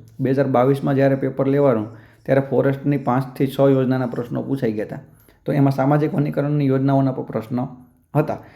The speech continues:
તો એના વિશેની માહિતી માટેની પણ એક, અ, પી ડી એફ છે અથવા તો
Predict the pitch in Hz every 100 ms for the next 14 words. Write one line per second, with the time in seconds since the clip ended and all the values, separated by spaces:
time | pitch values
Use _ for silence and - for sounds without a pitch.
0 | - - 151 156 160 156 156 151 143 139
1 | 139 135 131 139 131 120 120 120 135 120
2 | 117 123 131 127 127 127 117 113 120 123
3 | 117 113